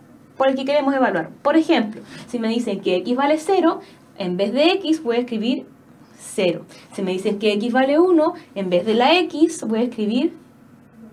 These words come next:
el uno. Si me dicen que x vale dos, en vez de la x voy a escribir el dos. Y luego calculo el valor de la función para estos números, ¿sí? Tres elevado a cero,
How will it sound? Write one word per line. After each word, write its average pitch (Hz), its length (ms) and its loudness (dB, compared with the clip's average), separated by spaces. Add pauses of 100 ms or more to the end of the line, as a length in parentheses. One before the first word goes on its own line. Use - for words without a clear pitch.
(180)
el 202 160 -8
uno. 170 280 0 (280)
Si 196 80 -8
me 180 100 -4
dicen 208 280 -6
que 220 160 2
x 240 180 0
vale 262 240 2
dos, 370 300 2 (420)
en 180 160 -12
vez 185 120 -6
de 214 80 -2
la 247 220 2
x 320 280 -4
voy 214 160 -4
a 220 40 -4
escribir 220 480 -6
el 240 240 -4 (420)
dos. 180 440 -6 (280)
Y 330 140 2
luego 370 400 2
calculo 320 420 4
el 339 60 4
valor 339 420 4 (360)
de 208 180 -2
la 220 180 2
función 349 720 0
para 277 300 2
estos 277 400 -4 (120)
números, 220 540 -2
¿sí? 247 340 -10
Tres 208 180 -6
elevado 226 240 0
a 247 40 -2
cero, 330 380 0